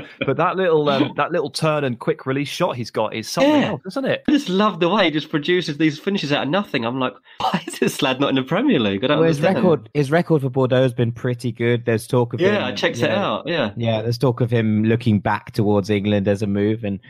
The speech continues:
Speaker 3: it's a strange
Speaker 1: Yeah,
Speaker 3: one. He
Speaker 1: I'm
Speaker 3: was a
Speaker 1: signing
Speaker 3: player that
Speaker 1: Josh
Speaker 3: was
Speaker 1: Maja, man. He's
Speaker 3: Yeah. I mean, Dean, we're,
Speaker 1: Yeah.
Speaker 3: we're running out of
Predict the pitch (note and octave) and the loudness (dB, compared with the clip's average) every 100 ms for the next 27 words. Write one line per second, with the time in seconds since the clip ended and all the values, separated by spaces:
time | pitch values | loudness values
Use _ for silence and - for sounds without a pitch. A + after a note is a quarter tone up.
0 | - - - A#2 B2+ C3+ D#3 B2+ C3 A2 | -20 -20 -10 -2 0 2 0 -2 -2 -2
1 | A2+ A#2 A2+ A2 G#2+ G2 A2 G#2+ G2 G2+ | -2 -2 -2 -2 -2 -2 -2 0 0 0
2 | G#2 - - B2+ - A#2+ A#2+ A#2+ A#2+ - | -2 -8 -12 -10 -6 0 0 0 -6 -18
3 | - _ _ _ _ - D#3 E3 F#3+ F3+ | -20 _ _ _ _ -2 2 4 4 4
4 | E3+ - E3 E3+ E3 D3+ B2+ | 4 4 2 2 0 0 -2